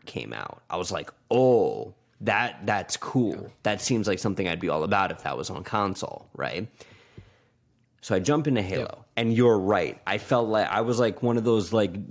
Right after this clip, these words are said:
Speaker 1: videos like the giraffes or the deer when they're just born and they, like, they can't stand upright. Like, that was me. I was getting just completely
Speaker 2: Mm-hmm.
Speaker 1: obliterated.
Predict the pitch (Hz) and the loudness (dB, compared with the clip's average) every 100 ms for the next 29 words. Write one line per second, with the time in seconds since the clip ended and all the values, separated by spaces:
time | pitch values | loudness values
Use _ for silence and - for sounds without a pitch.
0 | 117 98 123 120 113 110 101 101 90 101 | -2 2 4 4 4 2 2 -2 2 2
1 | 92 95 104 - - 110 98 87 107 104 | 2 2 0 -2 -2 0 0 0 2 4
2 | 107 104 101 95 101 95 101 104 104 110 | 4 2 0 0 -2 -2 0 0 2 0
3 | 104 104 92 - 104 - 104 98 - 110 | 0 0 -2 -2 -4 -2 -2 -2 -2 -2
4 | 98 98 101 117 104 110 101 95 117 113 | 0 -2 -2 -2 0 0 0 -2 0 0
5 | 107 104 95 50 98 _ _ - 120 95 | 0 0 -2 -4 -12 _ _ -4 0 0
6 | 98 98 107 113 107 - - - 127 - | 0 -2 -2 0 -2 -2 -12 -18 -6 -2
7 | 127 - 147 143 123 113 104 85 65 50 | -2 0 2 2 2 0 0 -4 -4 -10
8 | 50 - | -10 -14